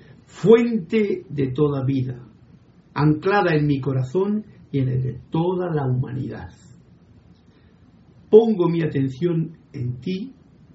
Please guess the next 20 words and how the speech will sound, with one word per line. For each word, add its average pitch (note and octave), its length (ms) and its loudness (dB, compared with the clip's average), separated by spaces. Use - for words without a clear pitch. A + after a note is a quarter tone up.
y D3 120 -2
te C3 100 -4
invoco C3+ 500 -2
a C3 40 -4
la B2+ 120 -4
acción, C3 520 -4
reconociéndote F#3+ 1300 0
que D3+ 260 0
eres E3+ 480 -6
el C3+ 160 -4
único D#3 360 -2
poder, C3 460 -4
la D3 180 2
única G#3 460 2
fuente F#3 640 0
y E3 120 0
suministro D3+ 840 -2
de C3 140 -2
todo D3 320 0
bien F3 400 0